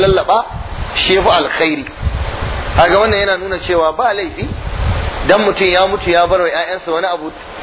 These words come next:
yanda ba za su tozarta ba. Duk da cewa shari'a bata ce ka je kai ta buge-buge sai ka tara wa ƴaƴanka kuɗi ba. A san akwai mutanen da duk abin da ya samu sai ce yana tara wa ƴaƴa ne.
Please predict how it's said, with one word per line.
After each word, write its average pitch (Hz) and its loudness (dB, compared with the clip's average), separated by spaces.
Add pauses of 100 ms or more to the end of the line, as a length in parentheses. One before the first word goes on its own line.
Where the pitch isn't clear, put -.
yanda 180 4
ba 147 4
za 180 4
su - -4
tozarta 147 2
ba. - -4 (800)
Duk 233 6
da 254 4
cewa 214 4
shari'a 190 2
bata 160 -2
ce 185 0 (640)
ka 151 4
je 208 4
kai 175 2
ta 214 4
buge-buge 170 2
sai 202 2
ka 202 2
tara 208 4
wa 160 0
ƴaƴanka 180 -4
kuɗi 151 -2
ba. 143 4 (840)
A 147 6
san 208 4
akwai 190 2
mutanen 196 0
da 175 -4 (480)
duk - 0
abin 214 2
da 202 4
ya 190 4
samu 196 2
sai 185 0
ce 175 -4
yana 185 0
tara 175 0
wa 147 -2
ƴaƴa 151 -2
ne. 139 -14